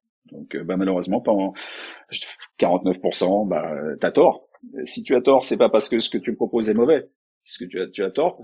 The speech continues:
c'est le lecteur qui a raison quand il te suit pas. C'est vrai ou pas vrai, mais, euh, moi, je considère que c'est comme ça. Et puis, faut toujours penser, faut toujours penser au lecteur. En fait, c'est lui, c'est lui qui, qui fait, qui nous fait vivre.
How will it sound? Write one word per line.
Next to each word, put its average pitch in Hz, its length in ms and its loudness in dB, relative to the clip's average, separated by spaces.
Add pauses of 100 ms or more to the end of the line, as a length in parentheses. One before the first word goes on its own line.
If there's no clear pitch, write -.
c'est - 260 -10
le 107 120 -4
lecteur 113 440 -2
qui - 80 -4
a 101 120 0
raison 90 300 -10 (520)
quand - 160 -18
il 82 80 -20
te 85 80 -12
suit 87 200 -12
pas. - 180 -16 (1000)
C'est 90 160 -12
vrai 87 180 -8
ou 90 80 -4
pas 87 140 0
vrai, 101 240 0
mais, 87 160 -8
euh, 87 440 -6
moi, 92 160 -4
je - 80 -4
considère 92 360 -8
que - 60 -16
c'est 85 80 -8
comme 90 140 -4
ça. - 160 -12 (1800)
Et 104 80 -2
puis, 143 220 2 (300)
faut - 180 2
toujours 170 280 6
penser, 143 560 2
faut 143 100 -2
toujours 160 200 -2
penser 127 240 2
au 113 60 6
lecteur. 90 360 0
En - 460 -18
fait, 151 100 -6
c'est - 140 -4
lui, 160 440 -6
c'est - 180 -4
lui 185 140 -4
qui, 113 440 0
qui 107 180 -2
fait, 104 260 0
qui 113 120 -2
nous 110 80 2
fait 117 140 4
vivre. 120 320 0